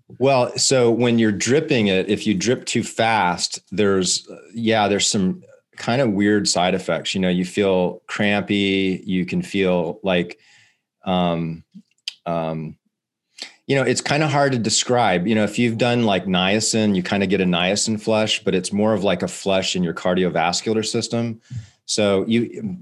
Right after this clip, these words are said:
bottom line is you can't go very fast. You have to go slow, and it, it can, you can be there for up to, like, eight hours dripping this I V.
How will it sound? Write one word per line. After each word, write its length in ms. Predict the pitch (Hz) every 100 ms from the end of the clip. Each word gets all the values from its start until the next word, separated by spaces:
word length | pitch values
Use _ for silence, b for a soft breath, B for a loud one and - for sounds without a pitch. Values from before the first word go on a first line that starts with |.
| 82
bottom 340 | 113 131 147 117
line 220 | 120 107
is 140 | 87
you 40 | 98
can't 280 | 117 98
go 120 | 101 98
very 200 | 95 92
fast. 580 | 92 80 82 90 - - _ _ _
You 80 | 101
have 120 | 101
to 80 | 113
go 120 | 107
slow, 560 | 104 - 95 87 87 90 101
and 240 | 95 95
it, 200 | 104 98 -
it 220 | 107 110
can, 120 | 113
you 120 | 117
can 180 | 120 113
be 180 | 101 143
there 220 | 127 95
for 260 | - 98 110
up 180 | 107
to, 100 | -
like, 180 | 98 90
eight 240 | - 104 104
hours 460 | 98 117 104 87 -
dripping 420 | 104 104 95 87
this 180 | 82 85
I 160 | 85
V. 320 | 87 117 76